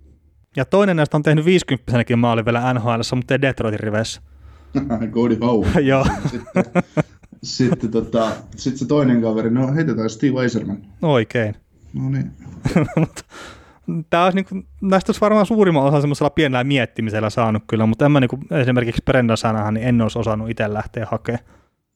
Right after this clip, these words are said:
Speaker 2: Niin, ja New Jersey Devilsissä.
Speaker 1: Niin,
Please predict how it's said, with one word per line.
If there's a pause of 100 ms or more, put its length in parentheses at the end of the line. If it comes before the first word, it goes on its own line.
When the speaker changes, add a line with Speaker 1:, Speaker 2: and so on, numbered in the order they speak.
(120)
Speaker 2:
Niin,
ja
New
Jersey
Devilsissä. (520)
Speaker 1:
Niin,